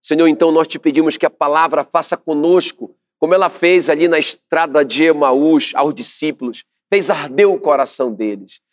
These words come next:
Senhor, faz que a palavra arda o nosso coração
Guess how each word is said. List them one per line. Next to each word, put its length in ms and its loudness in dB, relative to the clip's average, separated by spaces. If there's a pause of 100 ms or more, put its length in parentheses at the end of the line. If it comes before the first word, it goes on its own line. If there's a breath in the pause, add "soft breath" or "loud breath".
(100)
Senhor, 240 2
faz 320 -2
que 100 -4
a 60 0
palavra 880 -2 (400)
arda 480 -2
o 60 0
nosso 420 0
coração 760 -4